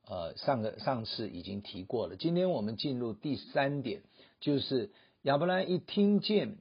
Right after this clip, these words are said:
侄儿被掳，他就率领他家里生养的精炼壮丁。啊，我们来思想家里生养的精炼壮丁，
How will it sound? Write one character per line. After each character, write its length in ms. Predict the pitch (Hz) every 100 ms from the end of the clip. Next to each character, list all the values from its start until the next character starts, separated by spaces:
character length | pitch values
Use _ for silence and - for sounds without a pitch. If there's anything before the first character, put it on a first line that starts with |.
| -
侄 240 | - 135
儿 160 | 147 135
被 220 | 180 135
掳， 220 | 98 - -
他 220 | - 139 139
就 400 | - 143 110 - _ _ _
率 420 | - - 190 165
领 360 | 120 98 85 78 -
他 200 | 117 117
家 640 | - - 170 170 165 165
里 320 | 120 87 - _
生 520 | - - 165 160 165 160
养 320 | 120 92 92
的 160 | 92
精 460 | 90 - 135 135 131
炼 240 | 135 104
壮 340 | 95 127 104 90
丁。 280 | 98 95 98 _ _ _ 98
啊， 160 | 98
我 160 | 95 104
们 80 | 120
来 160 | 113
思 320 | 104 - 170
想 260 | 139 123 - _ - - -
家 400 | - 170 170 175
里 240 | 131 82
生 420 | - - 139 143
养 240 | 127 85 80
的 80 | 90
精 420 | - 123 127 120
炼 280 | 131 101 92
壮 340 | 131 107 92
丁， 320 | - 95 95